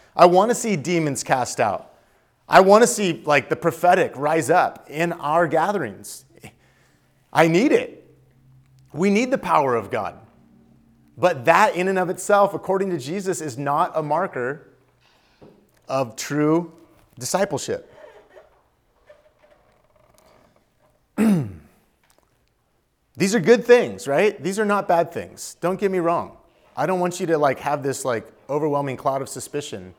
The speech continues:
over anybody who does, like, things like this.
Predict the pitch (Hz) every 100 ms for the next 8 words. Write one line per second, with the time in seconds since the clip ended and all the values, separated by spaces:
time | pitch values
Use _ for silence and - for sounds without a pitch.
0 | _ _ _ _ 117 127 127 147 139 135
1 | 131 120 117 127 123 117 110 - _ _
2 | _ _ _ _ _ 135 127 131 123 117
3 | 117 117 87 - -